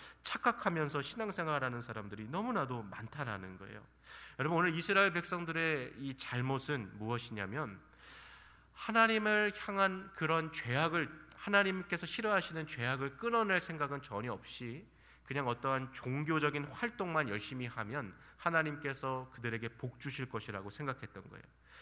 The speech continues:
여러분, 이러한 잘못된 거짓 확신은 하나님께서 가르치고 있는 믿음이 결코 아닙니다. 기독교에서 말하는 믿음이라는 것은요, 내가 생각하는, 어떤 원하는 것이 이루어지겠지, 반드시 되겠지 하는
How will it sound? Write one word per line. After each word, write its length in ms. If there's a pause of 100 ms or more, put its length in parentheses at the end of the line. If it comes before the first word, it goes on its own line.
(400)
여러분, 160
이러한 300
잘못된 800
거짓 420 (100)
확신은 720 (500)
하나님께서 720
가르치고 600
있는 360
믿음이 640
결코 320
아닙니다. 380 (800)
기독교에서 580
말하는 460
믿음이라는 580
것은요, 500 (380)
내가 800 (380)
생각하는, 760
어떤 340
원하는 500
것이 240
이루어지겠지, 840 (120)
반드시 520
되겠지 420
하는 340